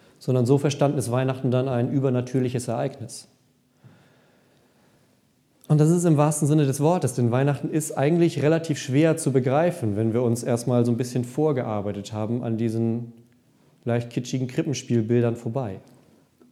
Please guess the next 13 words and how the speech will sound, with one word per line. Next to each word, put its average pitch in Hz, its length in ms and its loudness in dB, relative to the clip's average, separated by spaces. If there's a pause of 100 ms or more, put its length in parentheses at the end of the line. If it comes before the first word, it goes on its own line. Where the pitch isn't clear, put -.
(720)
Dann 123 160 -2
ist 101 140 -6
Weihnachten 139 360 2
nämlich 131 200 4
auf 123 100 -4
einmal 127 480 0
ein 123 200 -2
Einschnitt 123 520 -4
in 127 100 -2
unser 123 220 2
Verständnis 127 520 -2
von 120 140 -6
Realität. 110 600 -4